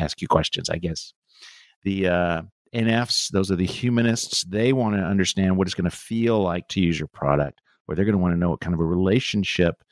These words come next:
they're gonna have with your company. And then the S Ps, the spontaneous, they're just looking for an excuse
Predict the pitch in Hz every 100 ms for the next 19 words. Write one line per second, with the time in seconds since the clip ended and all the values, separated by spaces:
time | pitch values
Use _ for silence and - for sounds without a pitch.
0 | _ _ - 90 87 82 87 80 78 -
1 | - - 123 - 117 110 113 _ _ _
2 | _ 101 98 90 92 - - 87 82 -
3 | - - 76 - 110 101 87 78 - _
4 | _ _ _ 107 123 123 110 107 107 101
5 | 85 92 85 80 - - 101 101 85 -
6 | -